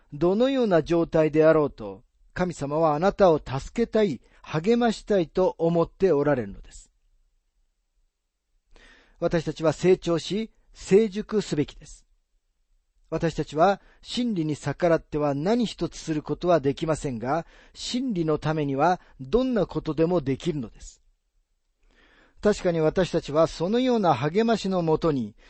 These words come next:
神様のために前進すべきなのです。また、「一つ心になりなさい」とは、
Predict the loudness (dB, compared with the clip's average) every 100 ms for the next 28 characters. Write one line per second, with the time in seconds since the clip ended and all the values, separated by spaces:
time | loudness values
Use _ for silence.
0 | -20 -2 0 0 0 0 0 -2 -2 -2
1 | -2 -2 -2 0 0 -2 -2 -4 -4 2
2 | 2 4 -2 -4 -6 -18 -20 -20 _ _
3 | _ _ _ _ _ _ _ _ _ -20
4 | -4 0 2 0 -2 -4 -4 -2 2 4
5 | 4 2 2 2 2 2 0 0 -4 0
6 | 0 0